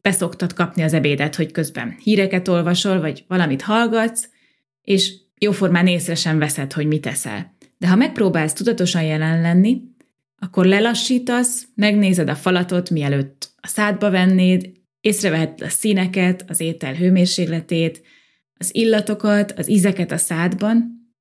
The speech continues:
így sokkal inkább ki fogod tudni élvezni ezt az élményt,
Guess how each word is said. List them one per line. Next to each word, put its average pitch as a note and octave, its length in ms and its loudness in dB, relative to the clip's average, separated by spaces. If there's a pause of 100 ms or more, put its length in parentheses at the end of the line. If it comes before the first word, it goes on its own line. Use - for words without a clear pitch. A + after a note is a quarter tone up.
(160)
így - 180 -6
sokkal E4 300 -2
inkább F3+ 300 0
ki G#3 120 0
fogod E3 320 0
tudni E3+ 300 0
élvezni D#3 500 0
ezt D3+ 200 -6
az D#3 120 -2
élményt, D3 520 0